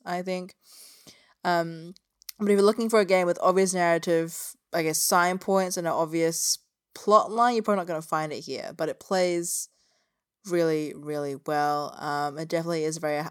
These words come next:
um, kinda action R P G stylized. Combat reminds me a lot of, um, I suppose I would say Real-Time Transistor. You know, um, you dash around, you, you, you cut things up with your fancy glowing sword.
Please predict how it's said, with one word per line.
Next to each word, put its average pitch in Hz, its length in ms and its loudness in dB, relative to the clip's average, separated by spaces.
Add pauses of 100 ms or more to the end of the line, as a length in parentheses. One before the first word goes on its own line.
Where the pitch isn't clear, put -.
um, 151 320 -8
kinda 165 180 -8
action 151 300 -8
R 151 140 -6
P 160 100 -8
G 151 160 -8
stylized. 147 720 -4
Combat 156 400 -4
reminds 151 460 -6
me 151 140 -10
a 143 100 -6
lot 143 260 -2
of, 143 520 -8 (920)
um, 147 640 -6 (140)
I 170 140 -2
suppose 160 440 -4
I 147 120 -2
would 147 240 -8
say 147 960 -6 (260)
Real-Time 226 540 4
Transistor. 208 720 -2 (240)
You 180 80 -8
know, 180 360 -2
um, 160 300 -4
you 160 120 -4
dash 160 340 -2
around, 160 480 -4
you, 151 240 -6
you, 147 440 -10
you - 220 -18
cut - 320 -4 (100)
things 170 240 -8
up 160 180 -4
with 170 180 -12
your 165 80 -6
fancy 175 480 -6
glowing 160 420 -6
sword. 185 560 -4